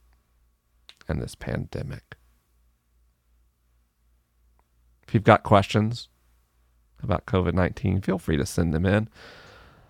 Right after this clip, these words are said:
Uh, we've talked as a team. We're gonna try to make covid updates a regular part of the program because I'm learning it is difficult to get non-anxious, evidence-based perspectives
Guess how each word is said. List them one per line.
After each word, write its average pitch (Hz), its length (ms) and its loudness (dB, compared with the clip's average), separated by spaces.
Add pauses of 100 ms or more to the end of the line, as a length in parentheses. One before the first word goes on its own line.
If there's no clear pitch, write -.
(140)
Uh, 101 420 6
we've 120 160 2
talked 123 300 4
as 120 100 2
a 127 60 -4
team. 104 320 4
We're 92 100 0
gonna 104 140 0
try 98 220 2
to 95 60 4
make 95 180 2
covid 92 300 2
updates 92 420 0
a 87 40 2
regular 92 460 2
part 87 280 2
of 82 40 2
the 87 80 0
program 82 760 -2
because 95 380 2
I'm 127 280 2
learning 131 600 2 (460)
it 104 80 0
is 117 140 0
difficult 135 600 0
to 147 80 -4
get - 460 2 (1400)
non-anxious, 101 1160 2 (640)
evidence-based 104 760 4
perspectives 85 640 -2